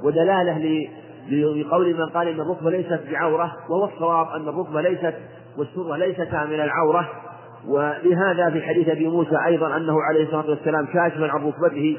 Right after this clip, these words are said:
أو ركبتيه، وهو حديث صحيح. وجاء في بعض الروايات أنه كاشف عن ساقيه أو فخذيه عند مسلم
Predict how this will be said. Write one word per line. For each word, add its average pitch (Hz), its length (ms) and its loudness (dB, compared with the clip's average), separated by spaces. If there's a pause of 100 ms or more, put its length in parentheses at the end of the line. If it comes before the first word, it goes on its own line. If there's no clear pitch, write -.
(380)
أو 156 200 6
ركبتيه، 156 600 4 (400)
وهو 175 180 4
حديث 165 340 4 (180)
صحيح. 160 460 4 (580)
وجاء 175 360 6 (840)
في 156 100 6
بعض 170 220 2
الروايات 170 320 4
أنه 165 200 0
كاشف 165 460 0
عن 151 220 -4
ساقيه 160 380 2
أو 156 100 0
فخذيه 156 460 0
عند 156 160 -4
مسلم 160 420 -2